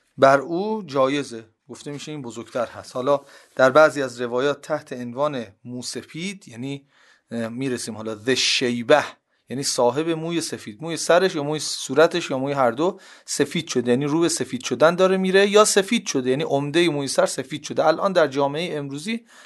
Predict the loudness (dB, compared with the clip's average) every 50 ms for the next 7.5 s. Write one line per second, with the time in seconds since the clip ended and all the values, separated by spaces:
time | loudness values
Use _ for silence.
0 | _ _ -2 2 4 4 6 6 4 4 4 2 -2 -4 -4 -4 -4 -4 -4 -4
1 | -4 -2 -2 -2 -2 -2 -6 _ _ _ _ _ -4 -4 -2 -2 2 4 4 4
2 | 4 2 -4 -2 -2 -2 0 -2 -2 -4 -4 -8 -8 -6 -6 -6 -6 -4 -4 -4
3 | -4 -4 -6 -10 -10 -8 -10 -10 -10 -8 -6 -6 -4 -4 -4 -6 -6 -6 -6 -6
4 | -6 -4 0 0 0 0 0 -4 -12 -20 -20 -20 -20 -20 -20 -20 -20 _ _ _
5 | _ _ 6 6 6 6 6 4 4 4 2 0 -2 -2 -6 -2 6 6 6 6
6 | 6 0 -4 -2 0 0 0 -2 -4 -2 -2 0 0 0 0 2 2 2 4 2
7 | 0 0 0 -2 -2 -4 4 6 6 6